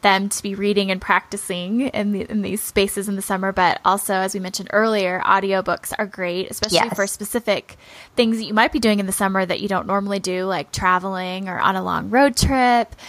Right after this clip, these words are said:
Speaker 1: Um, last summer, my husband had some extended time off, and so we were driving in the car much more than normal,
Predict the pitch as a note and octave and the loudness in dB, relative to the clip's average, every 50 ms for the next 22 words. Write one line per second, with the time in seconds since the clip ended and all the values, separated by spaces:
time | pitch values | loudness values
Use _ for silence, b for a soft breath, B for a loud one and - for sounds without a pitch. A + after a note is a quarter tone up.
0 | B B B B - G3 G3 F#3+ F#3 G3 - - - G#3+ G3+ G3 F#3+ F#3+ F#3 F#3 | B B B B -2 -2 2 4 4 4 4 2 -2 -2 0 2 2 2 2 2
1 | G3 G#3 A3+ - _ - - - G#3+ G#3 G#3 G3 F#3+ G#3+ G#3+ G3 F#3+ F#3 G3 - | 0 -2 -8 -12 _ -10 -2 -2 0 0 0 0 0 0 2 4 4 2 2 0
2 | G#3 F#3+ - - - - - G#3+ G3+ F#3+ F#3+ - - - G3 F#3+ F#3+ F3+ F3 F3 | -8 -8 -8 -8 -6 -4 -2 -2 -2 -2 -4 -4 -2 -2 -2 2 4 4 4 4
3 | F#3 - F#3 F#3 - - F#3 F3+ F3 F3 F3+ F#3 F#3+ F#3+ F3+ F3 E3 - - - | 2 0 -6 -8 -6 -4 -4 -2 -2 -2 -4 -4 -2 -2 -2 -2 -2 -4 -6 -4
4 | - G3+ F#3+ G3 G3 G3+ G3+ F#3+ F#3+ F3+ F3 F#3 - - F3+ E3+ E3+ E3+ E3 E3+ | 0 2 2 2 2 0 -2 -4 -4 -6 -8 -8 -4 -2 2 2 2 2 2 0
5 | F#3+ G#3 B3 - - - - A3 G3 G3 F#3+ F3+ F#3 F3+ E3+ E3+ F3+ G3 G#3 G#3+ | 2 2 2 2 2 -4 -4 0 0 0 0 0 -2 -4 -4 -4 -2 2 2 2
6 | G3 G3 F#3 F3 F3+ G3+ A#3+ | 2 4 2 2 4 2 2